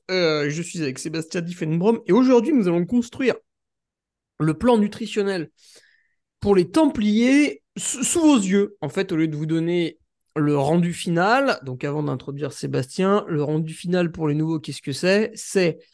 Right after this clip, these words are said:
euh, le plan, euh, de Sébastien et puis comment je me le réapproprie moi sur ma feuille de route, mais ça vous le verrez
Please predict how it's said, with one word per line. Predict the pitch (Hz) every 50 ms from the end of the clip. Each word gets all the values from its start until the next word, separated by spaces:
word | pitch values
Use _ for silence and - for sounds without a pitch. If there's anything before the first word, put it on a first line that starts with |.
| _ - - - - _ _ _ -
euh, | 156 143 139 135 123
le | 123 160 190 233 -
plan, | 175 233 226 214 208 196 170 - -
euh, | 156 135 127 123 123 120
de | 131 180
Sébastien | 180 - - 175 147 143 135 - - 180 185 202 220 233 247 240 240 -
et | 156 147
puis | 143 - - - 185 196 208 214 220 214 214
comment | - 202 185 185 185 185 185
je | 160 160
me | 151 147
le | 143 143
réapproprie | 170 160 160 160 - - 170 - - - 190 185
moi | 175 175 190 202
sur | 202 - - 165
ma | 156 143 143
feuille | - - 170 160
de | 156
route, | 160 165 196 226 240 -
mais | 185 139 127
ça | - - 175 175
vous | 156 143 135
le | 127
verrez | 127 139 135 147 165 180 180 175